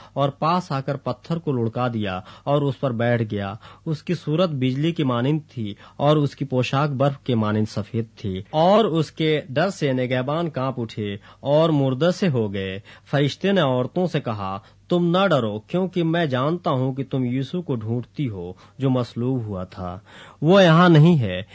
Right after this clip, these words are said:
क्योंकि अपने कहने के मुताबिक जी उठा है। आओ, ये जगह देखो, जहाँ खुदावंद पड़ा था,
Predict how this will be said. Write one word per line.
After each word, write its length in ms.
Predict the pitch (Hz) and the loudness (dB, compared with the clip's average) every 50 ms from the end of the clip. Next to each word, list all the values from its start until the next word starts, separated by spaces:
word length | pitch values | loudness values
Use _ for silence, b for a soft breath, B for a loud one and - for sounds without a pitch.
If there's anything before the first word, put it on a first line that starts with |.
| B B B - | B B B 2
क्योंकि 320 | 202 208 214 185 - 175 | 4 4 4 4 2 2
अपने 360 | 147 135 143 135 - 151 151 151 | 0 2 0 0 2 2 2 4
कहने 360 | - 147 139 147 165 190 208 | 2 2 2 4 4 4 4
के 100 | 202 196 | 4 4
मुताबिक 480 | 160 143 139 - 123 123 123 131 131 | 2 2 2 2 0 0 0 0 -2
जी 180 | 120 117 127 147 | 0 0 0 0
उठा 320 | 151 123 113 - 113 110 | 0 0 -2 -2 -4 -4
है। 280 | 104 101 95 95 92 92 B B B B _ - | -4 -4 -4 -6 -6 -8 B B B B _ 0
आओ, 360 | 147 156 165 170 165 143 127 | 2 4 6 6 6 6 4
ये 320 | 127 131 131 156 180 185 165 | 2 2 2 4 4 4 4
जगह 240 | 156 151 143 151 | 4 4 4 2
देखो, 540 | 135 123 123 120 113 - - 107 101 101 b b b b | 2 2 0 0 -2 -2 -4 -6 -6 -6 b b b b
जहाँ 220 | 135 139 143 143 131 | 0 2 2 2 2
खुदावंद 520 | - 147 147 139 151 147 139 131 127 120 | 0 -2 -2 0 2 2 2 2 2 0
पड़ा 300 | 110 - 113 110 110 104 | -2 -4 -4 -4 -2 -4
था, 340 | 92 - 104 95 90 95 | -6 -8 -8 -8 -8 -8